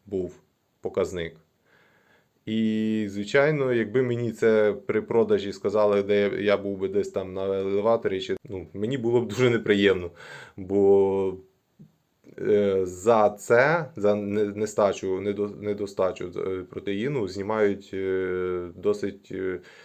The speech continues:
велику суму, е, з сталої ціни, яку обіцяють при, при прийманні. Тому, тому я для себе вирішив зробити.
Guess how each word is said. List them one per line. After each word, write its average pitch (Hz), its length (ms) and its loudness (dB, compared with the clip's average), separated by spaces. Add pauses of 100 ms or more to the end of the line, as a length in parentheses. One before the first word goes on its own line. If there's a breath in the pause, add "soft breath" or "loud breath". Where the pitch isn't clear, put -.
(280 loud breath)
велику 104 420 -2
суму, 135 600 -2 (220)
е, 92 580 -6
з 107 1040 -2 (1500)
сталої 107 500 4
ціни, 107 320 -4
яку 104 340 0
обіцяють 101 680 0
при, 90 880 -4 (720 soft breath)
при 104 240 -2
прийманні. 90 760 -6 (100)
Тому, 135 640 -4 (1300 soft breath)
тому 135 220 -4
я 123 120 2
для 92 160 -6
себе 113 440 2 (120)
вирішив 113 340 -4
зробити. 87 520 -6